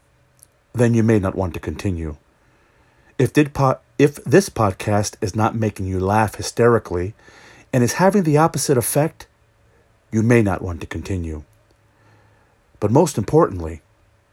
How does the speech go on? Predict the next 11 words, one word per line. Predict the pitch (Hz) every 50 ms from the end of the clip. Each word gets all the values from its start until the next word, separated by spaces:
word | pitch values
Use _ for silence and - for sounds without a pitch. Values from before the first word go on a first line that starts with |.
| - _ -
if | 113 - -
you | 117 110 98
really | 95 113 156 196 190 175 135
take | - - 131 117 107
this | - 110 98 - -
show | - - 98
seriously, | 87 - - - - 127 123 104 - - - 85 85 78 - _ _ _ _ _ _ _ _ _ _ -
please | - - - 156 190 190 147
do | 139 175
not | 147 139 127 - -
continue | - 101 - - 139 127 107 98 87 82 80